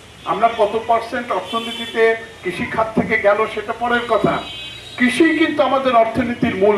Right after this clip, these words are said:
ভিত। আপনার যদি কৃষি না থাকে, আপনার শিল্প কিন্তু এখানে গড়ে তুলতে পারবেন না।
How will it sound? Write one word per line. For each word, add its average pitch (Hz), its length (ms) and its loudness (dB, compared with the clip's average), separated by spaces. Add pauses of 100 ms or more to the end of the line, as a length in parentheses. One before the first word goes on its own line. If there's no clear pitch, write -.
(140)
ভিত। 196 240 -4 (440)
আপনার 233 320 2
যদি 262 180 2
কৃষি 330 400 4
না 285 120 4
থাকে, - 280 2 (340)
আপনার 196 260 0
শিল্প - 380 -4
কিন্তু - 300 -2
এখানে 208 320 -2
গড়ে 175 200 2
তুলতে 190 220 -8
পারবেন 143 440 -10
না। - 60 -20